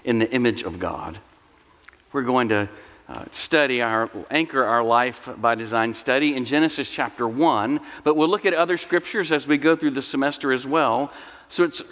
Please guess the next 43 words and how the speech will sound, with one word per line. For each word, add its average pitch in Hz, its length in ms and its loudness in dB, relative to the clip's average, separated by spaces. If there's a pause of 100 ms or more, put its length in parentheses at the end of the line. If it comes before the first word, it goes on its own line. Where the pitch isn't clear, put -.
super 214 320 -2
important 175 480 2
for 151 60 -2
you 156 60 4
to 147 60 0
bring 156 160 4
your 143 100 2
Bibles 127 380 0
with 101 180 -6
you. 78 140 -10 (560)
Bring 165 160 2
your 175 80 6
Bibles 165 400 2
to 156 100 -6
church 170 360 0
so 139 60 -2
you 135 120 2
can, 123 280 0 (180)
uh, 113 120 2
flip 170 300 2
open 165 280 2
to 120 40 -2
the 117 80 -2
passages 165 640 -2
and 127 100 0
mark 156 340 2
them 160 180 0
and 123 120 -4
study 156 320 0
them 147 160 0
for 143 140 -4
yourself. 135 640 -2 (300)
And 170 100 6
if 160 80 0
you 165 80 4
don't 180 180 0
have 175 200 0
a 165 40 4
Bible, 170 320 2
you 160 120 -2
can 151 180 2
use 156 200 2
the 131 180 2